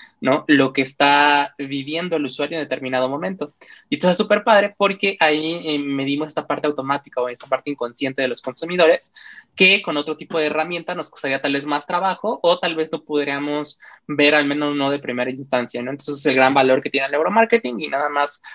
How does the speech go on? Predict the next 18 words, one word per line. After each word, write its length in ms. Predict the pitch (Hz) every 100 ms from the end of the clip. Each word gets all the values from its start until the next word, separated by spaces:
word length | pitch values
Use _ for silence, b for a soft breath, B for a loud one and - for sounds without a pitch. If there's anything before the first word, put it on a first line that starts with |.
| B B -
para, 360 | 139 131 127 -
para 160 | 135
concluir 280 | 139 139 156
esta 140 | 156
parte, 300 | - 165 185
la 180 | 170 143
parte 320 | 151 151 -
de 140 | 156 143
neuromarketing 640 | 135 139 160 160 165 156
evalúa 360 | 131 135 147 143
tres 220 | 147 -
cosas 220 | 143 143
principalmente, 720 | 131 127 - 160 226 240 175
emoción, 420 | 147 143 - 165
atención 380 | 175 139 135 143
y 80 | 143
memoria, 360 | 123 120 113 113
¿vale? 300 | 127 202